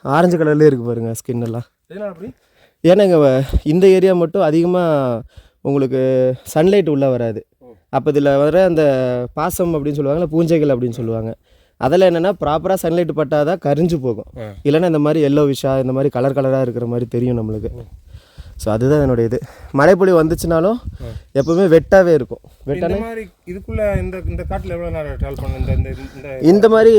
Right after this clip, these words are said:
Speaker 1: ஃபாரஸ்ட்னா நம்ம கொஞ்சம் தூரத்துலயே இப்படி கட் ஆயிருவோம்.
Speaker 2: ஆ.
Speaker 1: இந்த ஃபாரஸ்ட், இந்த மலை ஃபுல்லாவே இந்த ஃபாரஸ்ட் தான்.
Speaker 2: நம்ம போற வழியில கொஞ்சம் தூரம் இருக்கு.
Speaker 1: ஆமா, ஆமா.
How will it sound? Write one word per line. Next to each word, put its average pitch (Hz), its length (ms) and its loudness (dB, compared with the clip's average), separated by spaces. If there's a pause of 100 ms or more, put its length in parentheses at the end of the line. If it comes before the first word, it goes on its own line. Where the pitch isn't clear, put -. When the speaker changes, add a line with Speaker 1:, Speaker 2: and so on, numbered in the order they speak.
Speaker 1:
ஃபாரஸ்ட்னா 175 520 0
நம்ம 196 200 0
கொஞ்சம் 147 240 -2
தூரத்துலயே 175 360 -2
இப்படி 143 160 -4
கட் 135 240 0
ஆயிருவோம். 135 480 0
Speaker 2:
ஆ. 113 160 -18 (100)
Speaker 1:
இந்த 147 220 0
ஃபாரஸ்ட், 170 360 0
இந்த 160 140 2
மலை 139 200 2
ஃபுல்லாவே 151 480 2
இந்த 175 140 0
ஃபாரஸ்ட் 117 380 -10
தான். 110 140 -12
Speaker 2:
நம்ம 170 140 -12
போற 185 180 -14
வழியில 202 240 -14
கொஞ்சம் 156 220 -14
தூரம் 143 140 -10
இருக்கு. 117 260 -10
Speaker 1:
ஆமா, 127 220 0
ஆமா. 117 200 -2